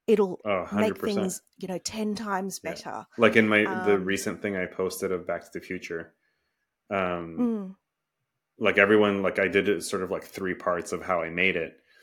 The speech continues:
Speaker 2: But then there was a part where in the movie, it's, it's, it looks like it had just stopped raining. So the street was wet.
Speaker 1: Yeah.
Speaker 2: And I just did,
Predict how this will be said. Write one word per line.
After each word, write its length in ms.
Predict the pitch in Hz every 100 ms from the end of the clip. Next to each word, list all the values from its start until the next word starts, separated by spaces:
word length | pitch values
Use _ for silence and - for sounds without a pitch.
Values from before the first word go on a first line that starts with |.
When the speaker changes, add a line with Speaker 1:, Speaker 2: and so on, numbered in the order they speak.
| _ _ _ _ _
Speaker 2:
But 140 | 101
then 140 | 101 107
there 80 | 104
was 140 | 98
a 40 |
part 420 | 90 - 110 110 101
where 520 | 90 87 85 82 - -
in 100 | 98
the 80 | 92
movie, 440 | 101 127 104 92
it's, 340 | 85 - - -
it's, 440 | 90 82 - - -
it 360 | - 90 - 98
looks 180 | 98 104
like 100 | 95
it 100 | 87
had 180 | 90 -
just 180 | 87
stopped 280 | - 87 -
raining. 500 | 90 90 87 78 - _ _
So 140 | - 90
the 100 | 87
street 320 | - 92 78
was 160 | 90 85
wet. 320 | 87 82 - _ -
Speaker 1:
Yeah. 140 | 220 - - _ _ -
Speaker 2:
And 340 | 98 95 92
I 120 | 95
just 260 | 90 95 -
did, 260 | 95 80